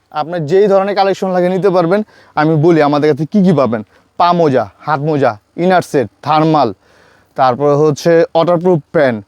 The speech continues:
লেয়ার প্যান্ট, তারপরে পাবেন হচ্ছে জ্যাকেট, বাচ্চা জ্যাকেট, বড় জ্যাকেট, মানে একটা শীতের দেশে পরার জন্য যা লাগে everything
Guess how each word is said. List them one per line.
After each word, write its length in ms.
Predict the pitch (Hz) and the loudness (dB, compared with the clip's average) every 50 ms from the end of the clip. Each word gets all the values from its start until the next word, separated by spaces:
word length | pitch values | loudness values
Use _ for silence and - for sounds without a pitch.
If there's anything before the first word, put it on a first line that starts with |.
| _ _ _ _ _ _ 147 | _ _ _ _ _ _ 0
লেয়ার 260 | 160 175 180 180 170 147 - - | 2 2 4 2 2 0 0 0
প্যান্ট, 240 | 165 143 131 117 101 - _ _ _ _ _ _ _ _ _ - 135 127 143 | 0 0 0 -2 -6 -12 _ _ _ _ _ _ _ _ _ -18 -8 -2 0
তারপরে 380 | 139 131 123 131 147 147 151 151 151 139 - | 0 0 0 0 0 2 4 4 2 2 2
পাবেন 200 | 156 156 151 160 165 | 0 2 2 0 0
হচ্ছে 160 | 160 151 170 147 131 | 0 0 0 2 2
জ্যাকেট, 280 | 160 160 147 143 139 131 127 | 2 0 2 0 0 0 0
বাচ্চা 200 | 156 151 - 170 165 156 | -2 -2 0 -2 0 2
জ্যাকেট, 220 | 160 139 156 147 131 160 | 2 2 0 0 2 2
বড় 120 | 165 170 170 147 | 2 2 0 0
জ্যাকেট, 200 | 147 127 127 107 110 135 | -2 -4 -4 -4 -2 -2
মানে 100 | 156 175 175 | 0 0 0
একটা 140 | 160 180 196 - - | 0 -2 -4 -4 -2
শীতের 320 | - 220 202 202 240 202 175 185 | -2 -2 2 2 2 2 2 0
দেশে 180 | 185 - - 160 120 - | -2 -2 -4 -6 -2 0
পরার 220 | 180 190 196 185 165 | 0 2 2 0 0
জন্য 140 | 160 170 156 143 123 110 | 0 -2 -2 -2 -4 -2
যা 100 | 165 156 170 180 190 | 0 0 2 2 2
লাগে 160 | 196 175 139 - - - 185 | 0 0 -2 -4 -2 -4 -4
everything 340 | 175 165 190 160 - 240 | -2 -2 -4 -4 -2 -4